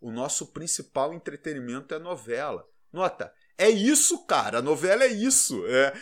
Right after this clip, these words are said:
é você ter um ator, né, que tá ali exercendo um papel, você tem um cenário, você tem uma história fictícia. Isso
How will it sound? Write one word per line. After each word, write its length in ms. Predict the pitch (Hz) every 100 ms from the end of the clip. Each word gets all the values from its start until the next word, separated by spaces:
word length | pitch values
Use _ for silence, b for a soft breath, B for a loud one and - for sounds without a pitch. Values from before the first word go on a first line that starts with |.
| B
é 100 | 143
você 280 | 139 156 196
ter 120 | 202
um 120 | 208 208
ator, 640 | 185 - 175 214 233 - B B
né, 240 | 139 151 160
que 140 | -
tá 220 | - 233
ali 320 | 165 151 175 - -
exercendo 640 | 151 143 - - 156 165
um 60 | 175
papel, 580 | 165 151 - 156 185
você 280 | 165 151 170
tem 180 | - 160
um 100 | 165
cenário, 680 | - 180 156 123 143 180 147
você 240 | 139 156
tem 140 | - 160
uma 120 | 160
história 380 | - - 160 175
fictícia. 960 | - 196 - - 208 226 - - 85 _ _ _
Isso 300 | 139 170 -